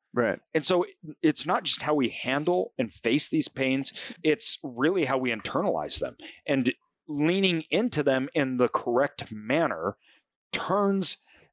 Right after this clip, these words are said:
Speaker 2: downside into upside.
Speaker 1: Mm-hmm.
Speaker 2: It cre-, it, it makes pain become an asset. And it's not that you look forward to pain. Like, I don't look forward to pain,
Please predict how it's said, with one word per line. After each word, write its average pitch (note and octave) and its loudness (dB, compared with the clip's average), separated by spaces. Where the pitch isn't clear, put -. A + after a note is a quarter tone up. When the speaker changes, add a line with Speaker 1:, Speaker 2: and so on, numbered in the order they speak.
Speaker 2:
downside A2+ 0
into C#3+ 0
upside. - -2
Speaker 1:
Mm-hmm. A#2 -6
Speaker 2:
It C#3+ 0
cre-, C#3 2
it, C#3+ 2
it C#3 2
makes D3 2
pain C3+ -2
become A2+ -2
an G#2+ -4
asset. G2+ -2
And C#3 2
it's - -2
not A3 0
that - 0
you E3 -2
look D3 0
forward B2+ 2
to A#3+ 2
pain. F#2 -2
Like, G#2 -6
I A#2+ 0
don't D#3+ 2
look D#3 0
forward C#3 2
to - -10
pain, C#3 0